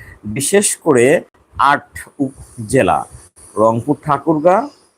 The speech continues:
দিনাজপুর, নীলফামারী, কুড়িগ্রাম, লালমনিরহাট, গাইবান্ধা, এইসব অঞ্চল আসলেই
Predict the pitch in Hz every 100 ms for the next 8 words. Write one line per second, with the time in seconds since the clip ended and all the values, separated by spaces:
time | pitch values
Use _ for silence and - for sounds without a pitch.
0 | _ _ _ _ _ - 101 135 143 139
1 | - 156 170 170 135 123 135 135 135 135
2 | 143 - 139 131 104 117 131 139 127 120
3 | 117 123 120 131 127 117 123 120 117 117
4 | 120 135 135 _ _ _ _ _ - 190
5 | 214 190 190 202 170 156 - 175 180